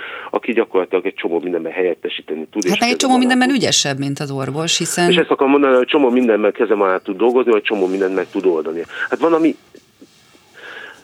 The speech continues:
Speaker 2: Tehát mondjuk egy
Speaker 1: a
Speaker 2: vénás,
Speaker 1: egy vér-,
Speaker 2: vér-
Speaker 1: de, de, de, de
Speaker 2: Mhm.
Speaker 1: akkor nekem kell levennem a vért.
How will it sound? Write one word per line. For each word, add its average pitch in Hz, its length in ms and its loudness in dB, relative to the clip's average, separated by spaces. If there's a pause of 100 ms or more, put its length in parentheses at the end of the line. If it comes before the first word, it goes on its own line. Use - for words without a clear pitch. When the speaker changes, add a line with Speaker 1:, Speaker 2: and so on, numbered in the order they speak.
(260)
Speaker 2:
Tehát 208 160 -2
mondjuk 247 280 0
egy 220 100 0
Speaker 1:
a 202 40 -10
Speaker 2:
vénás, 208 640 -2
Speaker 1:
egy 180 240 0
vér-, 170 140 2
Speaker 2:
vér- 226 240 0
Speaker 1:
de, 170 120 0
de, - 180 0
de, 175 340 0
de 175 120 2
Speaker 2:
Mhm. 208 100 -2
Speaker 1:
akkor 170 220 2
nekem 165 240 2
kell 127 180 0
levennem 104 380 0
a 92 80 2
vért. 90 380 -8